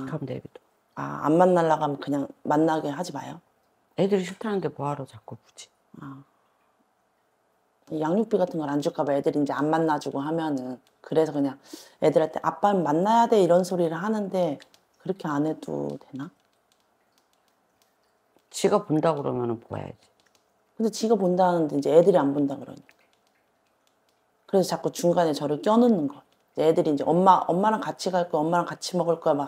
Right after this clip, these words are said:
Speaker 2: 하니까 그냥 "그럼 엄마랑 같이 봐." 이렇게 하면서 그냥 같이 이제 만나니까 저는.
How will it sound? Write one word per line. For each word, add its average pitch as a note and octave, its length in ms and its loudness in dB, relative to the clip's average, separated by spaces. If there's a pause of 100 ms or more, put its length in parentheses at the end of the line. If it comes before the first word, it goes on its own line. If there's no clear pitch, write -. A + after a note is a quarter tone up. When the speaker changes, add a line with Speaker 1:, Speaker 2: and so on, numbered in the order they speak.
Speaker 2:
하니까 G3+ 460 -4 (300)
그냥 D#3+ 200 -8 (260)
"그럼 F3+ 140 -6
엄마랑 A3 260 2
같이 G3 320 -6
봐." G3+ 220 4
이렇게 F#3 220 0
하면서 E3+ 180 -2
그냥 D3+ 220 -4
같이 - 340 -8
이제 D3 120 0
만나니까 D3 680 0
저는. C3 340 -6